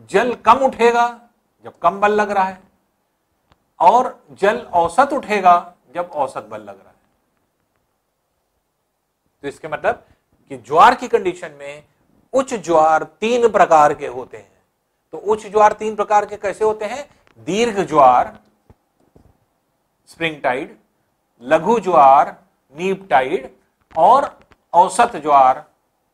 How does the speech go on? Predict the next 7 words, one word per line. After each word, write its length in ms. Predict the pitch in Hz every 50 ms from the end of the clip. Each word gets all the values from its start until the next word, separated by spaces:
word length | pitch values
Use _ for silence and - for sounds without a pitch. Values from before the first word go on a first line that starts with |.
| _ _ _ _ _ _ _ _ _ _ _ - _ _ _ _ _ _ _ _ _ 123
जो 120 | 139 156
कि 220 | 143 - 175 180 190
आपके 340 | - - 143 143 - 202
average 480 | 233 - 175 165 143 143 147 143 143 -
tide 220 | 139 110 110 104
होता 220 | 98 98 _ _ 98
है। 60 | _